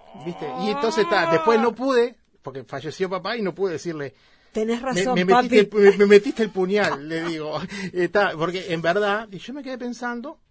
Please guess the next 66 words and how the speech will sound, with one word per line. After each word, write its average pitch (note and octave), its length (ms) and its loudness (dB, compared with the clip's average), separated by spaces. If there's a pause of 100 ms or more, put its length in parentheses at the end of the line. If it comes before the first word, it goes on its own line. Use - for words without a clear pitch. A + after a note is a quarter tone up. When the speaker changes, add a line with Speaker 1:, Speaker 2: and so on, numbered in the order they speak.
(140)
Speaker 1:
sé G#3+ 200 -4
que A3+ 100 -6
yo A3 100 -6
lo G#3+ 100 -4
dije G#3 160 -6
en G3+ 80 -4
un F3 100 -8
tono F#3+ 220 -6
que D#3+ 80 -8
capaz C#3+ 260 -14
que A#2 140 -14
fue C#3+ 200 -14
medio, C3 360 -12
medio, A#2+ 400 -18 (800)
y G3 260 -2
este, E3+ 500 -8 (120)
y D#3+ 100 -16
después D#3+ 220 -12
que G3 60 -8
empecé D3+ 260 -12
a - 20 -10
grabar D#3 180 -8
con C#3+ 100 -12
Gustavo, F3 260 -10
después C#3+ 220 -12
empecé C#3 40 -14
a C#3+ 100 -12
grabar, - 140 -18
y C3+ 120 -12
hoy F3+ 180 -2
por F#3+ 220 -8
hoy A3+ 240 -4 (180)
grabo C#3 320 -12
muchas C#3+ 240 -18
cosas C3 260 -18
de C#3+ 80 -14
tango, D#3 240 -6
vos A2+ 100 -14
sabés B2 160 -18
que A#2+ 100 -20
yo - 120 -16
grabo E3+ 180 -10
Speaker 2:
Sí, E3+ 60 -8
Speaker 1:
muchas G#3+ 200 -6
cosas D#3 260 -8
Speaker 2:
claro. - 60 -4
Speaker 1:
de D#3+ 220 -4
tango. F3 60 -16 (240)
Speaker 2:
Yo C#4+ 80 -6
Speaker 1:
Y - 80 0
Speaker 2:
grabé F3 180 -2
Speaker 1:
me E3+ 80 -6
Speaker 2:
con F#3+ 200 -8
Gustavo. G#3 360 -4
Speaker 1:
Claro, E3 400 0 (160)
Speaker 2:
<laughs> - 180 -10
Speaker 1:
y, D3+ 500 -8
y C3+ 280 -10
es - 160 -10
una F#3 120 -6
de F3 60 -8
las C#3+ 120 -14
cosas G#3 400 -8
que, A#2+ 440 -14 (480)
que - 100 -16
también D3 420 -6